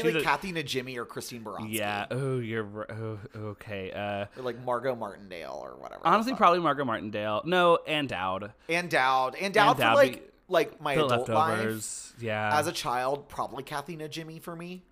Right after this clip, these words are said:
Speaker 2: Yeah, 'cause she just is, her face is so malleable and, like, can make, <laughs> she, she makes silly faces for the <laughs> children.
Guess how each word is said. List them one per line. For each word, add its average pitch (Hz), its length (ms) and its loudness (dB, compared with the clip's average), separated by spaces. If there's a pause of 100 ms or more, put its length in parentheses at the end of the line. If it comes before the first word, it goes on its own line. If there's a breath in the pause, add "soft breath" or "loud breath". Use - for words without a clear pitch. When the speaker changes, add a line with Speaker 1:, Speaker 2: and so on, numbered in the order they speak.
(140)
Speaker 2:
Yeah, 135 400 0
'cause 165 280 -6
she - 140 -4
just 208 240 -4
is, - 300 -12
her 175 160 -4
face 113 340 -6
is 110 80 -12
so 104 480 -2
malleable 98 840 -4
and, 95 200 -8
like, 95 460 -10 (340 loud breath)
can 131 140 -4
make, 127 220 -2 (380 loud breath)
<laughs> - 280 0
she, 240 480 -2
she 220 100 -4
makes 214 240 -2
silly 160 240 2
faces 139 320 -2
for 202 100 -4
the 170 100 0
<laughs> - 20 0
children. 196 500 -6